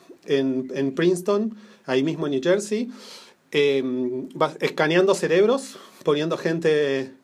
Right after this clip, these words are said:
en un resonador magnético, haciéndolos jugar unos pequeños jueguitos y tratando de inferir un poco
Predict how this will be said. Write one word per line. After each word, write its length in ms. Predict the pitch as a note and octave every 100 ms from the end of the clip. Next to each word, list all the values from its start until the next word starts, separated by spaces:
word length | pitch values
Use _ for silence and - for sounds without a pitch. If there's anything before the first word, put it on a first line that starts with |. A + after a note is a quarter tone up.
| - - -
en 120 | C#3
un 80 | D3+
resonador 500 | D3 D#3+ D3 D3 D#3+
magnético, 800 | D3 D3 G#3 G#3 G#3+ G#3+ A3 G#3+ - - -
haciéndolos 420 | C#3+ E3 D#3+ D3
jugar 320 | - C#3+ D3+
unos 160 | D3+ D3
pequeños 340 | C3+ D3 D#3 -
jueguitos 520 | D#3 G#3 G#3+ B3 B3+
y 120 | E3+
tratando 400 | D#3+ D#3 F3 F3+
de 160 | E3 D3+
inferir 440 | D3 - D3 F3+ F3+
un 80 |
poco 480 | F3 F3+ F#3 G3 G3+